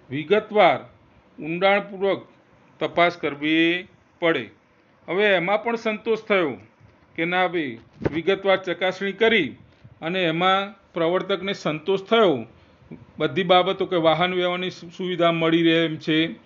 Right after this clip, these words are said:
ત્યાર પછી કાચો માલ સરળતાથી મળી રહે છે, વસ્તુની માંગ પણ સારી છે, આ બધી બાબતો એને સંતોષ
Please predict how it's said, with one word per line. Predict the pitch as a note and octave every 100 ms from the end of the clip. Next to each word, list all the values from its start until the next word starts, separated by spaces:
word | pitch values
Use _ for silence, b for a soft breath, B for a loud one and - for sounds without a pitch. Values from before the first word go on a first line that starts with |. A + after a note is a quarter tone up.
| b b b _
ત્યાર | D#3+ E3
પછી | F3+
કાચો | E3+ D#3+ D#3 F#3
માલ | F3+ F3 F3 E3+
સરળતાથી | - D#3+ E3 E3+ E3+ E3
મળી | E3+ E3 E3
રહે | E3 D#3
છે, | E3 E3+ - - B B B -
વસ્તુની | D3+ D3+ F#3+ F#3+
માંગ | D3+ C3+ D#3 F3 -
પણ | F#3+
સારી | - F3 F3 F3
છે, | F3 E3 F3 A3 _ _ _ -
આ | F3
બધી | G3 F#3+ A3
બાબતો | G3+ F#3+ G#3+ G#3+ G#3+
એને | G#3+ G#3 G#3+ G#3+ _ _ _ -
સંતોષ | F3+ F3 A3